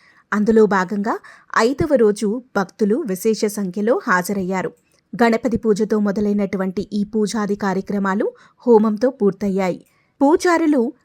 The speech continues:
అమ్మవారి మూలమంత్రాన్ని లక్ష సార్లు జపిస్తూ హోమ కార్యక్రమాన్ని నిర్వహించారు. భక్తులు హోమగుండం ముందు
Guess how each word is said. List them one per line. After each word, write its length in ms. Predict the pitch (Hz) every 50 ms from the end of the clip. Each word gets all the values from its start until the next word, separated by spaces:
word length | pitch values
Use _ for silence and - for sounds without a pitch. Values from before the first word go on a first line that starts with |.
| _ _ _ -
అమ్మవారి 480 | 185 202 220 262 285 277 285 262 254 220
మూలమంత్రాన్ని 920 | 185 175 180 196 226 226 220 220 202 208 220 208 196 202 214 294 427 330 - _ _ _ - 202
లక్ష 400 | 208 214 214 214 - - - 302
సార్లు 520 | 262 262 - - 220 208 285 330 330 320
జపిస్తూ 680 | 202 - 220 202 208 - 240 247 - - 269 220 220 277 - - _ _ _ _ - 233 180
హోమ 200 | 233 226 233 262
కార్యక్రమాన్ని 720 | 269 262 240 214 208 202 196 - 208 196 190 180 190 208 269
నిర్వహించారు. 760 | 302 240 190 190 196 180 202 185 180 - 214 185 185 180 - _ _ _ _ _ _ _ _ 226
భక్తులు 580 | 170 220 208 208 - - 233 214 220 269 381 - - - _ -
హోమగుండం 640 | 240 220 226 240 240 196 226 208 208 214 214 208
ముందు 380 | 196 202 196 190 180 240 349 466